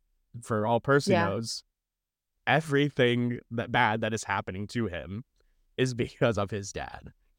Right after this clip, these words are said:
Speaker 2: Yeah. Especially 'cause that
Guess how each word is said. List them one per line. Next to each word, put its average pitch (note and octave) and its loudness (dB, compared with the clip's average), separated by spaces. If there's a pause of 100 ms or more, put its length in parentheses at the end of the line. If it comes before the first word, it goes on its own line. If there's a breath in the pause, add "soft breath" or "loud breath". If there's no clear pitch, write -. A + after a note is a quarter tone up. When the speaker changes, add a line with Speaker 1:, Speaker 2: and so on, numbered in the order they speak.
(560)
Speaker 2:
Yeah. F3+ 0 (480 soft breath)
Especially A3 2
'cause A3+ 2 (320)
that F3+ 4